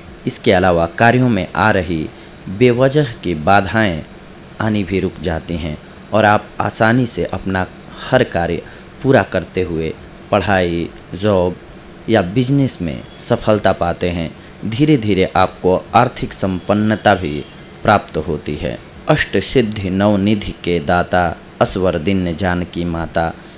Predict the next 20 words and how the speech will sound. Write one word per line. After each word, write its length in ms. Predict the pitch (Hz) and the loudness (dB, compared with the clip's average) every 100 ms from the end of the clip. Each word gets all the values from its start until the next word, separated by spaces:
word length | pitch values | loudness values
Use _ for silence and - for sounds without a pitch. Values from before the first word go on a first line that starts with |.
| - | -6
ये 120 | 127 151 | -2 0
चौपाई 600 | 123 98 98 98 101 - - - | 0 2 2 4 2 -2 -10 -6
चमत्कारी 580 | - 110 110 - 139 151 | -2 0 -2 0 2 2
चौपाई 460 | - 92 - 85 | 0 -2 0 -2
है 260 | 85 85 85 - - - - | -2 -2 -4 -8 -20 -18 -6
जो 140 | 110 | 0
आपको 380 | 95 95 - 95 | 2 0 -2 -4
परेशानियों 720 | 90 98 90 - 107 123 127 | 2 0 2 0 2 2 2
से 160 | 120 87 | 0 -2
लड़ने 360 | 82 92 104 98 | 0 2 2 0
की 260 | - 82 73 | -2 -6 -4
शक्ति 480 | - 107 - - | -2 -2 -2 -4
देती 320 | 85 82 - 78 | -4 -4 -4 -4
है। 200 | 78 76 - - - | -4 -6 -12 -20 -10
ब्रह्मा 460 | 98 90 131 120 139 | -4 2 2 4 0
मुहूर्त 440 | 135 92 101 - | 0 0 -2 -2
में 120 | 95 92 | -4 -4
स्नान 420 | - 98 104 104 | -4 -2 0 0
के 140 | 92 | -2
बाद 320 | 87 87 85 | 0 0 0